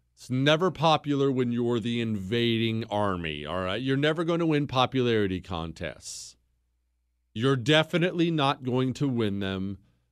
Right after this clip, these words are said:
when you're the Nazis and you're pretty much the most evil people who've ever lived. They were not only invading, right, here's what's crazy. Most of the Soviets they got to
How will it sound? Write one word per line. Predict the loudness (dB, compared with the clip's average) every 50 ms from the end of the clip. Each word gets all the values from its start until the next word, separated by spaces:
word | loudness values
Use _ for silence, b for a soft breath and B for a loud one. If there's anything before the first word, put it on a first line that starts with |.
| _ -6
when | -4 -2 -2
you're | -2 -4 -4 -4 -4 -4 -4
the | -4 -6
Nazis | -6 -4 -6 -6 -6 -8 -8 -8 -8 -6 -4 -6 -6 -8 -8
and | -8 -8 -6 -6
you're | -4 -4 -4 -4
pretty | -6 -6 -6 -6 -4 -4
much | -4 -6 -6 -8 -8 -10
the | -8 -8
most | -6 -4 -6 -6 -8 -10 -10
evil | -10 -8 -6 -6 -8 -6
people | -6 -6 -6 -6 -4 -4 -6 -4
who've | -4 -4 -4 -4 -4
ever | -4 -6 -6 -6 -6 -8
lived. | -6 -4 -2 -2 -2 -2 -4 -8 -12 -18 -20 _ _ _ _ _ _ _ _ _ _ _ _ _ _ _ _ _ _ _ _ _ _ _ _ _ _ _ -10
They | -6 -2 2 2 4 4 4
were | 4 4 2 2
not | 4 4 4 4 4
only | 2 2 2 0 0 0 0
invading, | 0 -2 -2 0 0 0 0 0 0 0 -2 -2 -4 -4 -6 -4
right, | -4 -4 -2 0
here's | 0 0 0 -2 -2
what's | -4 -6 -4
crazy. | -2 0 2 2 0 -2 -4 -8 -8 b b b b b b -2
Most | 0 2 4 4 4 2 -2 -6 -6 -8
of | -6 -4
the | -4 -4
Soviets | -4 -2 0 0 0 0 -2 -4 -4 -4 -6 -8 -12
they | -10 -6 -4 0 2 2 2
got | 2 2 2 2 0 -2
to | -2 0 0 2 0 0